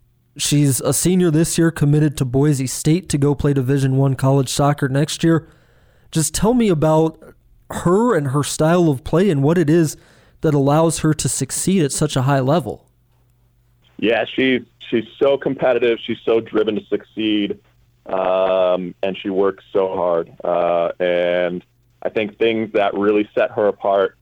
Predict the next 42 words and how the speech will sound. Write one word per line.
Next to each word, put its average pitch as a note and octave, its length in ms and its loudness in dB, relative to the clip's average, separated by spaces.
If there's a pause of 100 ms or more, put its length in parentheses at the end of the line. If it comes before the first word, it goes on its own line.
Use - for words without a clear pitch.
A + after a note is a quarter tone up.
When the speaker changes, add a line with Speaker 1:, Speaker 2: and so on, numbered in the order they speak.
Speaker 2:
um, E2+ 500 -2
she's, F#2 300 -8 (180)
she's G2+ 220 -6
obviously F#2+ 400 -2
really F#2+ 260 0
quick, - 500 -4 (500)
and F2+ 520 0
her E2 140 -4 (100)
first, F#2+ 240 0
like, F#2+ 260 -2
five F#2 360 -2
steps F2+ 280 -2
are E2+ 80 -4
super F2+ 340 -6
fast. F2 420 -4 (680)
Uh, F2+ 340 0 (200)
but F#2+ 120 0
I F#2+ 100 2
also G2 360 -2
think F#2 320 -4 (300)
she, F2+ 480 -4
she F#2 80 -8
moves G#2 480 -2
earlier G2 320 2
than E2 120 -2
other E2 160 -4
players. - 320 -4
I D2+ 100 -2
think F#2 160 -8
she - 120 -16
just F2 180 -4 (140)
sees G2 220 -4
it F2+ 160 -2
earlier, D#2+ 320 0
and - 160 -4
I E2+ 80 -2
think F2+ 180 -6
her F2 100 -2
movement F2 440 -4
off E2+ 200 -4
the E2+ 80 -6
ball E2 440 -2